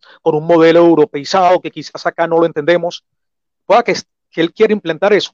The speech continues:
pero no lo hemos visto. Y en los momentos claves, en los partidos claves, el equipo no ha podido ganar.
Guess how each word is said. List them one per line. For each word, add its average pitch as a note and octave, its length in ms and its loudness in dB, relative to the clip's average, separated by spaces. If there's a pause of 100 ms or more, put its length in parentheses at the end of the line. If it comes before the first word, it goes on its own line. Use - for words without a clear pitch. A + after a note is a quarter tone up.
(300)
pero D#3+ 160 -2
no D3 80 0
lo E3 80 2
hemos E3+ 180 -2
visto. E3 260 -4
Y D3 40 -2
en D#3 60 2
los D3+ 80 0
momentos F#3 380 -4
claves, G#3+ 680 -2 (220)
en D#3 120 -4
los D3+ 100 -2
partidos F3+ 400 0
claves, G#3 440 -2 (220)
el D3+ 120 -2
equipo D#3+ 320 -2
no E3 80 0
ha E3 40 -4
podido E3 280 2
ganar. E3 340 0